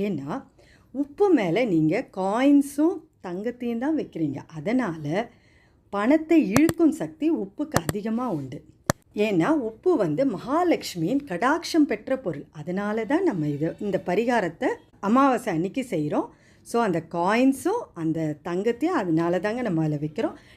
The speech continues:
நீங்க இதை ஒவ்வொரு அமாவாசைக்கும் இதே மாதிரி செய்யணுங்க. முத அமாவாசையில இந்த மாதிரி கட்டிட்டிங்கன்னா, மறு அமாவாசை வரும்போது அந்த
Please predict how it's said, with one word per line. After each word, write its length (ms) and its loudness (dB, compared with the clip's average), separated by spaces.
நீங்க 220 2
இதை 120 2
ஒவ்வொரு 440 -2
அமாவாசைக்கும் 800 -2
இதே 160 0
மாதிரி 240 -4
செய்யணுங்க. 440 -4
முத 280 2
அமாவாசையில 580 2
இந்த 140 0
மாதிரி 200 -2
கட்டிட்டிங்கன்னா, 500 -4
மறு 160 2
அமாவாசை 420 0
வரும்போது 320 -2
அந்த 160 -2